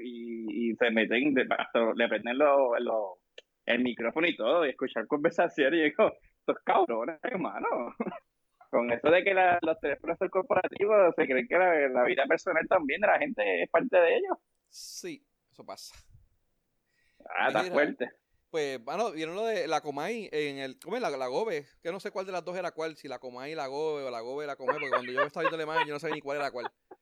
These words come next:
Speaker 2: Eh, el programa es de la Comay y la gobernadora salió en el programa, eso fue. Este, ¿vieron? ¿Llegaron a ver la mierda esa? Las super mega preguntas y todo lo que hizo, eh, la, la Comay con, con el show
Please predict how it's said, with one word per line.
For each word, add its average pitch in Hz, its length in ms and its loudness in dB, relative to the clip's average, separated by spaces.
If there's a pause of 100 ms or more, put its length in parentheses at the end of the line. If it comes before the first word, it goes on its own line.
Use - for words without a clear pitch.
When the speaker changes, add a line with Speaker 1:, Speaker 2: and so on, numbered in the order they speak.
(400)
Speaker 2:
Eh, 127 540 -8 (280)
el 147 140 -6
programa 175 440 -4
es 226 140 -6
de 185 80 -4
la 165 120 0
Comay 185 520 -6
y 147 180 -12
la 131 200 -6
gobernadora 139 600 -4
salió 147 320 -6
en 156 80 -6
el 147 80 -12
programa, 110 320 -10
eso 151 140 -10
fue. - 180 -20 (1160)
Este, 113 1000 -14 (120)
¿vieron? 160 280 -6
¿Llegaron 151 560 -4
a 214 60 -4
ver 220 160 -2
la 226 80 -6
mierda 220 320 -6
esa? 226 240 -10 (680)
Las 139 160 -8
super 143 240 -8
mega 139 200 -4
preguntas 170 680 -8
y - 60 -8
todo 165 180 -4
lo 180 100 -4
que 175 160 -8
hizo, 175 440 -6
eh, 156 300 -6
la, 143 160 -6
la 139 140 -8
Comay 147 440 -10
con, 143 440 -14
con 135 220 -18
el 131 140 -10
show 190 280 -4